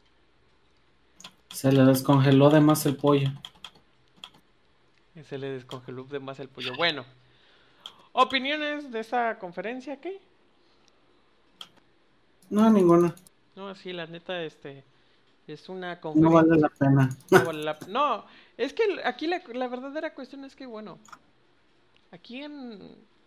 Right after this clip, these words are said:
Speaker 2: en estas, en esto de PlayStation, que le aventaron mierda literal a la otra conferencia, nomás porque se veía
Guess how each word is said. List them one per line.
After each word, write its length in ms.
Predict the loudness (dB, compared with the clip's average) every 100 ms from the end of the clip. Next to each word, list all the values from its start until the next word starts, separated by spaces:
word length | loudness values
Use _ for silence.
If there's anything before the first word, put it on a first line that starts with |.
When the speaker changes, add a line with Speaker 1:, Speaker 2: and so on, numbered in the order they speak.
| _ -20
Speaker 2:
en 120 | -20
estas, 440 | -18 -18 -20 _ _ _ _ _ _ _
en 140 | -16
esto 240 | -16 -14 -14
de 100 | -12
PlayStation, 580 | -12 -12 -12 -12 -14 -18 _ _ _
que 100 | -8
le 100 | -6
aventaron 680 | -6 -8 -10 -12 -12 -12 -8
mierda 460 | -2 0 0 -2 -6
literal 420 | -10 -14 -12 -10
a 60 |
la 100 | -12
otra 180 | -14 -18
conferencia, 520 | -16 -16 -14 -16 -16
nomás 260 | -16 -16 -18
porque 260 | -18 -20 -16
se 160 | -14
veía 320 | -12 -12 -14